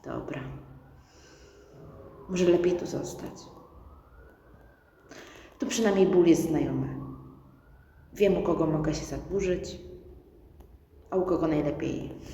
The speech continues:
nie pożyczać. I rodzina ciągle ta sama.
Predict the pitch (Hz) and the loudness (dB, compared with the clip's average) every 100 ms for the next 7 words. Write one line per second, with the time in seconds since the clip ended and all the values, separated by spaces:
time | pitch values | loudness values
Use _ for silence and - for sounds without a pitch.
0 | - 175 156 131 135 - - - - - | -12 -6 -4 -4 -6 -8 -10 -12 -14 -16
1 | - - - - - - - - - - | -18 -20 -20 -20 -20 -20 -20 -20 -20 -20
2 | - - - - - - - 156 139 135 | -20 -20 -20 -20 -20 -16 -4 -2 -2 -4
3 | 131 131 127 135 139 135 - - - - | -2 -2 -2 -2 -4 -4 -8 -12 -14 -14